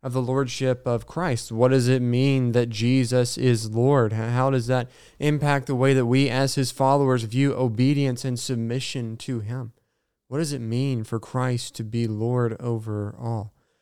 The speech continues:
Well, I want us to walk through Colossians chapter one, verses fifteen through twenty-three, and we're going to examine this doctrine by pulling eight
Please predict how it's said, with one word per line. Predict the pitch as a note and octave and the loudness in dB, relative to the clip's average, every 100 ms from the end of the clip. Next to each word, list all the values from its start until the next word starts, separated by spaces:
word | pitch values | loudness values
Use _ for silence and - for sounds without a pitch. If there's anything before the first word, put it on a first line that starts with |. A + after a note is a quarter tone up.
| _ _ | _ _
Well, | C3+ | 0
I | D#3+ | 0
want | A#3 | 0
us | A#3 | -4
to | - | -6
walk | A#2 A2 B2 C3 | -4 -4 -4 -8
through | A#2+ A#2 A#2 | -8 -8 -8
Colossians | A#2+ A2 A#2+ B2 C#3+ C#3+ | -8 -4 -4 -4 -8 -6
chapter | C3+ B2+ D#3+ | -4 -2 0
one, | C3+ G2+ G2 C3+ _ _ _ _ _ - | 0 -2 -4 -8 _ _ _ _ _ 0
verses | C#3+ C#3 C3 | 2 2 -2
fifteen | E3 D#3 - D3+ C#3 | 0 -2 -2 -2 -2
through | C3 C3 | -2 -4
twenty-three, | B2 C#3 C3 A#2+ A#2 A#2 B2 | -2 -2 -2 -2 -2 -2 0
and | B2 | 0
we're | A#2+ | 0
going | B2 B2 C3 D3 C#3+ C#3 | 0 2 4 4 2 0
to | B2+ - B2+ A#2+ - _ - | -4 -2 0 0 -2 _ -4
examine | C#3 A#2+ A2 C3 C#3+ D3+ C#3+ | -2 0 2 2 2 2 0
this | C3 B2+ | 0 -2
doctrine | - A#2+ A#2 C3 B2+ | 2 2 2 0 0
by | A#2+ | 0
pulling | A#2+ C#3 C#3 B2+ - | 0 0 0 0 -4
eight | - C3+ D3 C#3+ | -4 -2 -4 -6